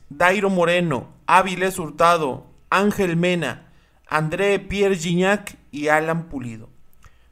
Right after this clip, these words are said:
Todos esos delanteros han sido campeón de goleo antes que Rogelio Funes Mori. Algunos más de una vez.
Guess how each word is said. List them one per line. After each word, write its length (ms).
Todos 340
esos 220
delanteros 800
han 180
sido 380
campeón 480
de 80
goleo 540
antes 380
que 120
Rogelio 360
Funes 320
Mori. 300
Algunos 760
más 320
de 40
una 200
vez. 400